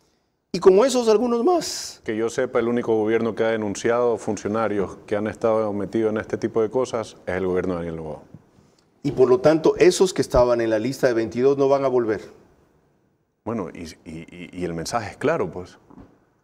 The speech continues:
Speaker 1: Es que ahí no están todos los que son, ni son todos los que están.
Speaker 2: Bueno, pero, eh,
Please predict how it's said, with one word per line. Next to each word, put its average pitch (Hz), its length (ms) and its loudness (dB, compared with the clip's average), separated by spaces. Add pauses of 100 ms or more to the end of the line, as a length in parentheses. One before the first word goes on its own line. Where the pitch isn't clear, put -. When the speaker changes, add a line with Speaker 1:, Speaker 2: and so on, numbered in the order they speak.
(400)
Speaker 1:
Es - 80 -12
que 147 100 0
ahí 147 80 4
no 151 80 0
están 139 260 -2
todos 127 220 0
los 110 140 -6
que 120 80 -8
son, 127 220 -6
ni 113 80 -6
son 107 200 -8
todos 104 240 -6
los 87 100 -10
que - 60 -16
están. 82 220 -12 (240)
Speaker 2:
Bueno, 120 180 -8
pero, 92 240 -6
eh, - 40 -14